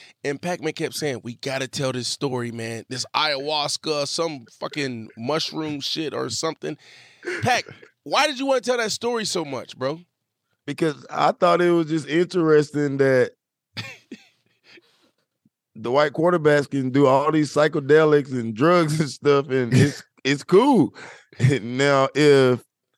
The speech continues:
Speaker 2: let's just say, um, I don't know, y'all wanna say, uh,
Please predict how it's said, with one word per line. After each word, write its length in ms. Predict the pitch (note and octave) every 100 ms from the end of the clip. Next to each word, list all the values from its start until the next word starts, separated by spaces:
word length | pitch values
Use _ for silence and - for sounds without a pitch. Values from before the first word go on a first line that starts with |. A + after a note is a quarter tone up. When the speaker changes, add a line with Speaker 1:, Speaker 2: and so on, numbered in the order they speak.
| _ -
Speaker 2:
let's 200 | D#3+ C3
just 220 | C3+ B2+
say, 240 | A2+ G#2+
um, 640 | G#2+ F#2+ G#2 G#2 G2+ F#2+ G#2 _ _ _ _ _ _
I 60 | A#2
don't 180 | A#2 G2
know, 280 | G#2+ A2+ -
y'all 240 | G#2 A2+
wanna 200 | A2+ A2
say, 220 | G#2+ G#2+ -
uh, 120 | G2+